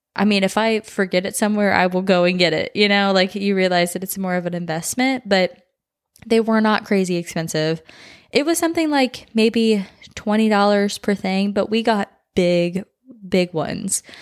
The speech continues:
Um, like, we wanted to be able to batch cook food and store it in these containers. So I wanna say they're, like, six or eight cups, maybe even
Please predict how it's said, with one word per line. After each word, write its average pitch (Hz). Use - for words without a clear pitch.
Um, 180
like, 202
we 233
wanted 247
to 226
be 214
able 202
to 190
batch 175
cook 185
food 185
and 180
store 180
it -
in 185
these 180
containers. 185
So 185
I 226
wanna 247
say 269
they're, 208
like, 190
six -
or 214
eight 208
cups, -
maybe 233
even 214